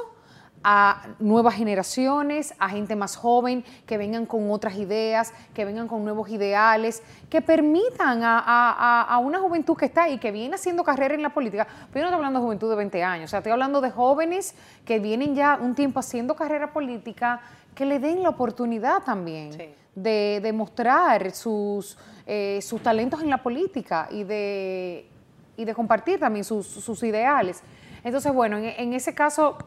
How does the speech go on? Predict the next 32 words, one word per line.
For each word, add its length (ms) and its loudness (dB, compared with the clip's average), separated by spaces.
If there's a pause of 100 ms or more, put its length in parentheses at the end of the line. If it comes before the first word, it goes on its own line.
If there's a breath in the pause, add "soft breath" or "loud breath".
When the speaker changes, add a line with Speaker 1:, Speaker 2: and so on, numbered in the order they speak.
(140)
Speaker 1:
es 120 -4
como 160 0
que 80 0
lo 80 2
que 140 0
yo 140 2
más 160 -2
te 80 -2
pudiera 260 0
decir 240 -6
del 140 -6
futuro 280 -4
político, 400 -6
porque 240 -6
yo 160 -2
no 120 -4
me, 260 -6 (300 loud breath)
es 100 -4
que 80 -2
no 80 -2
me 80 -4
involucro 360 -4
en 80 -8
nada, 360 -6
o 60 -12
sea, 120 -4
no 120 -6
me 80 -4
gusta 260 -8
para 220 -6
nada. 280 -8
Speaker 2:
Pamela, 360 0